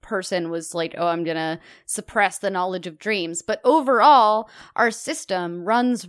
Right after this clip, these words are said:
pretty well for s-, for people in general that take advantage of it when people aren't in connection with their dreams and aren't, like, considering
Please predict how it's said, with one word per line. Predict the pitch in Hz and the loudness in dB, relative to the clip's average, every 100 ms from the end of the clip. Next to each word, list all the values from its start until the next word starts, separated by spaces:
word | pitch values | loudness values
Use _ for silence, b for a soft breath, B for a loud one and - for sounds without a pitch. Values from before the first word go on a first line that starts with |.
| 170 | -18
pretty | - - 285 302 302 | -20 -6 -2 0 -2
well | 196 214 240 233 | 0 0 0 -2
for | - 202 | -6 -8
s-, | - - - | -8 -16 -10
for | 208 | -8
people | 190 - 269 262 220 190 | -8 -8 -8 -4 -2 0
in | 185 196 | -2 -2
general | 196 202 185 | -2 -2 -4
that | 175 | -6
take | - 214 | -8 -8
advantage | 180 190 208 196 | -6 -2 -2 -2
of | 185 | -2
it | 180 170 B B B | -2 -2 B B B
when | 180 208 196 196 185 | -2 0 0 -2 -6
people | - 220 214 - | -10 -6 -6 -4
aren't | 202 202 | -2 -2
in | - 180 | -4 -8
connection | 190 156 156 170 | -6 -6 -6 -8
with | 156 151 | -8 -8
their | 160 | -8
dreams | 156 - - - | -8 -8 -10 -8
and | 180 - | -10 -2
aren't, | 196 208 - - - | 0 0 -4 -12 -4
like, | 180 170 160 B B B - 233 220 - | -2 -2 -4 B B B -8 -4 -2 0
considering | 220 208 202 180 175 165 160 156 - | 2 2 2 2 0 -2 -4 -6 -8